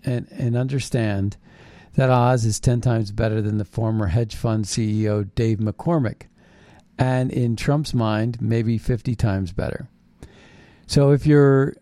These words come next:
if you're Trump, you have political capital.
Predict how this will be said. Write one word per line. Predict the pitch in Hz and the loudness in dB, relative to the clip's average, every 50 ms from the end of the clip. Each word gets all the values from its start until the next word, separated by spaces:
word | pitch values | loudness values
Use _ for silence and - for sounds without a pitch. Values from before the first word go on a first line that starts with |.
| _ _ _ _ _ _ _ _ - | _ _ _ _ _ _ _ _ -4
if | - 123 - 143 | -4 -2 0 2
you're | 143 143 131 127 120 | 2 2 2 2 0
Trump, | - - - - 180 202 196 151 131 127 - _ _ - _ _ _ _ - | -2 -6 -4 -2 0 2 2 2 0 -2 -4 _ _ -20 _ _ _ _ -6
you | 185 135 127 | -2 0 2
have | 127 123 120 117 110 _ _ _ _ _ - _ _ _ _ _ - | 2 2 2 0 -2 _ _ _ _ _ -20 _ _ _ _ _ -4
political | 123 127 127 123 120 - 120 107 | -2 -2 0 -2 -2 -2 -4 -2
capital. | - - 143 135 127 - 131 - - - - 143 | 0 0 0 0 0 -2 -4 -6 -4 -6 -8 -8